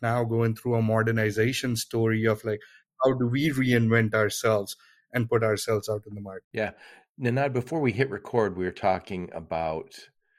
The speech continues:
Speaker 2: y-, and you said this, they said there's the, the traditional operators, the guys who run warehouses, run fulfillment centers, run D Cs, and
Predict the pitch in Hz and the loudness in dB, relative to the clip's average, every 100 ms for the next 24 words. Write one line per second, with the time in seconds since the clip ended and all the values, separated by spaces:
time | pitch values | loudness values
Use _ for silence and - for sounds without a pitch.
0 | _ _ _ - 98 87 98 92 101 82 | _ _ _ -6 -4 -2 -4 -2 -2 -2
1 | 85 - 85 - 92 82 92 90 - 107 | -6 -6 -10 -8 -8 -4 -4 -4 -8 -14
2 | _ 92 87 - 101 107 - 87 85 92 | _ -6 -6 -2 2 2 2 0 2 2
3 | 98 82 73 62 - 87 82 - 71 80 | 0 -2 -2 -6 -8 -4 -4 -4 -8 -6
4 | 82 82 80 78 78 76 - 69 82 87 | -6 -4 -4 -4 -4 -6 -10 -6 -6 -8
5 | 85 82 80 78 82 80 78 78 78 82 | -10 -8 -8 -6 -4 -4 -6 -8 -6 -8
6 | 78 - 80 80 - - - - - _ | -6 -4 -4 -4 -6 -10 -20 -20 -20 _
7 | 92 87 87 | 0 2 2